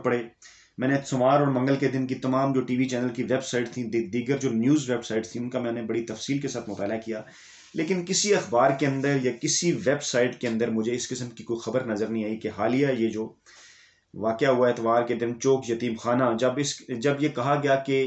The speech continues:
एक और सानिया मॉडल टाउन या चौक यतीम खाना में या लाहौर में एक और सानिया मॉडल टाउन जो है वो हो गया है। और उस हवाले से मुझे किसी अखबार में, किसी टीवी चैनल में, किसी वेबसाइट पे कोई मुझे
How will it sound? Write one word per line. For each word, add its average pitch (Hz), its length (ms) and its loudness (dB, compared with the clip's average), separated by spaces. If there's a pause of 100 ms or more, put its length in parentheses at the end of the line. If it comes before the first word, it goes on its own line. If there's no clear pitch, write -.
(140)
एक 135 200 0
और 139 200 4
सानिया 117 460 0
मॉडल 110 320 0
टाउन 104 220 -6 (420)
या 113 180 2
चौक 139 340 2
यतीम 127 260 0
खाना 123 280 -2
में 127 120 0
या 120 120 2
लाहौर 107 380 2
में 123 140 0
एक 113 100 -4
और 123 140 0
सानिया 113 340 -2
मॉडल 104 280 -2
टाउन 110 260 -4
जो 104 100 -4
है 101 60 -4
वो 101 80 -4
हो 104 160 2
गया 110 180 0
है। - 180 -12 (600)
और 107 380 2 (160)
उस 180 180 4
हवाले 156 220 6
से 196 100 2
मुझे 170 240 2
किसी 180 260 0
अखबार 135 340 2
में, 151 180 2
किसी 143 200 0
टीवी 143 220 2
चैनल 143 280 2
में, 151 140 2
किसी 147 200 -2
वेबसाइट 139 520 0
पे 143 80 0
कोई 151 200 2
मुझे 143 240 2